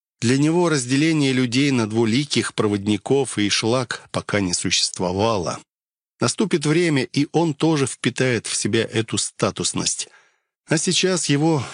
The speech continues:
ничто, кроме мамкиной титьки, не интересовало.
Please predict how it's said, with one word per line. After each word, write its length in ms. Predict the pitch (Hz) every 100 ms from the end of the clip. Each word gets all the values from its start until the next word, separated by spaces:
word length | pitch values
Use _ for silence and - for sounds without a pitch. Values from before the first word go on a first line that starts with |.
| - 139
ничто, 400 | 117 - - 202
кроме 380 | - 139 127
мамкиной 580 | 104 117 151 - 101 90
титьки, 560 | 85 - 151 - 80 73 - _
не 220 | 160 214
интересовало. 920 | 101 73 - - - - - - -